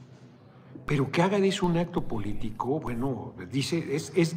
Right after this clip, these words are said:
doctor en Derecho Constitucional y viola el Estado laico y quiere ser presidente, perdón. Derek, muchas gracias por la cooperación. Pues es una majadería. <clears throat> Es un desconocimiento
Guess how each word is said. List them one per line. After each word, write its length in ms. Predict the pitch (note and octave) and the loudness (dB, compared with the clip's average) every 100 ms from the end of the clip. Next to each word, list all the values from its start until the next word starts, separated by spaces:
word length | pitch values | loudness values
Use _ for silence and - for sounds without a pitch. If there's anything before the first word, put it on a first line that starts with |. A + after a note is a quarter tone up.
| E3 | 2
doctor 720 | - C#3 A#2 - D#3 F3+ C4+ | 6 6 6 8 10 12 8
en 120 | A#3 B2+ | 6 4
Derecho 400 | A#2 E3 - E3 | 4 4 2 -2
Constitucional 1000 | B2+ - A2 G#2+ G#2+ G2 F#2+ G2+ C3+ | -4 -4 -8 -10 -8 -8 -6 -6 -2
y 60 | F3+ | -2
viola 360 | A#2+ C#3 E3+ F#3+ | 4 8 8 6
el 80 | |
Estado 320 | B2 - B2+ A#2+ | 0 -2 0 0
laico 580 | G2 - - A2+ - - - - - - | -2 -8 -8 -8 -8 -10 -16 -20 -12 -8
y 100 | - | -4
quiere 280 | D3 F3+ | 4 6
ser 220 | G3 E3+ - | 6 0 0
presidente, 880 | E3 - F2 E2+ E2+ - A#2 A3+ - - - - | 0 -2 -6 -8 -10 -8 -6 -6 -6 -14 -20 -18
perdón. 840 | - - - E2 - F3 G3 - - - - - - - | -14 -12 -10 -6 -2 -2 -4 -6 -12 -18 -20 -20 -18 -10
Derek, 280 | A2 A2 A2+ | -6 -6 -4
muchas 320 | A2+ A#2 G#2+ | -4 -4 -6
gracias 200 | A2 - | -8 -6
por 120 | A2+ | -8
la 80 | F2+ | -8
cooperación. 560 | - - - - - - - - | -12 -16 -14 -14 -12 -14 -16 -16
Pues 160 | - | -12
es 120 | - D#3 | -10 -6
una 180 | D3+ | -6
majadería. 720 | - - - D#2+ E2 - F#3 - - - - - - - | -6 -8 -10 -12 -8 -2 -2 -4 -12 -16 -18 -18 -20 4
<clears throat> 480 | A3+ A3+ - F3 - | 8 8 8 6 8
Es 260 | F3+ F3+ G#3 | 6 8 6
un 480 | G3+ G3+ - - - - - | 6 4 2 -6 -14 -18 -12
desconocimiento 1900 | - D#3+ D#3 - - D3 D3 D3+ - D3+ D3+ E3+ F3 D3+ - - - A2+ - | 4 8 8 6 8 8 10 6 4 2 6 8 8 6 6 8 10 10 8